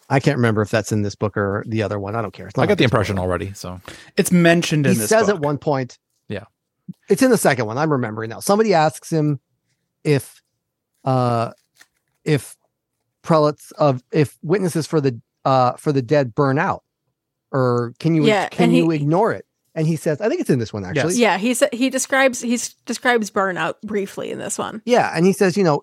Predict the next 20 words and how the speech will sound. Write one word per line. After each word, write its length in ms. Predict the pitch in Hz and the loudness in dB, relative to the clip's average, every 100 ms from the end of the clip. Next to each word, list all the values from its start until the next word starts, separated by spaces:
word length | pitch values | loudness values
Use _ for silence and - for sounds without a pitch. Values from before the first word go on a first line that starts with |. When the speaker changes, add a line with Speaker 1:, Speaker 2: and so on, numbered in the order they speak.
| 185 | 0
Speaker 1:
if 160 | 170 | 0
you 80 | 185 | 0
stop 400 | - - 196 170 | -2 0 0 0
feeling, 680 | - - 233 202 104 135 170 _ _ _ _ _ | -12 -4 2 2 0 -2 -4 _ _ _ _ _
if 120 | - 165 | -8 -6
you 60 | |
stop 320 | - 185 - | 0 0 0
caring, 600 | - - 208 147 107 139 - _ - | -4 0 2 2 0 -2 -4 _ -6
it 80 | - | -2
stops 300 | - 135 - | 0 0 -2
working. 540 | 117 160 247 120 101 | 0 0 0 -6 -6
Speaker 2:
Mm. 40 | 92 _ _ _ _ _ _ - | -10 _ _ _ _ _ _ -4
Speaker 4:
Yeah. 320 | 214 165 - - _ - | 0 0 -2 -6 _ 0
Speaker 1:
And 160 | 180 | 2
I 120 | 190 185 | 2 2
think 220 | 208 190 | 0 0
that's 240 | 196 196 | -2 -2
great 280 | - 277 139 | -2 -2 -2
that, 120 | 147 | 0
like, 260 | 143 143 | 0 -2